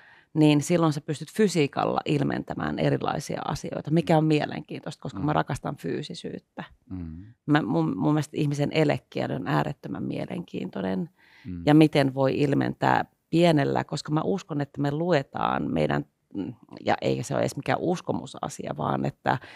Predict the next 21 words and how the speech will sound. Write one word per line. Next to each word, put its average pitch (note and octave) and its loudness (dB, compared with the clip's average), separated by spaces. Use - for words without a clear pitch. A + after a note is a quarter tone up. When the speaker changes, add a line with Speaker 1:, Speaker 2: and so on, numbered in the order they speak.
Speaker 1:
että - -2
se D3+ 2
on, C#3 4
on C#3+ 0
se C#3 -2
sitten C#3+ -4
mikroilmeitä C#3+ 2
tai C3+ 4
sä C#3+ 0
tunnistat E3+ 2
kollektiivisesti D3 2
tiettyjä C#3 0
eleitä, C#3+ 4
Speaker 2:
Mm. F2 -10
Speaker 1:
vaikka D#3 6
sä E3 2
et E3 -2
pysty F3 -6
sanottamaan - -2
niitä, F2 -6
Speaker 2:
Mm. - -12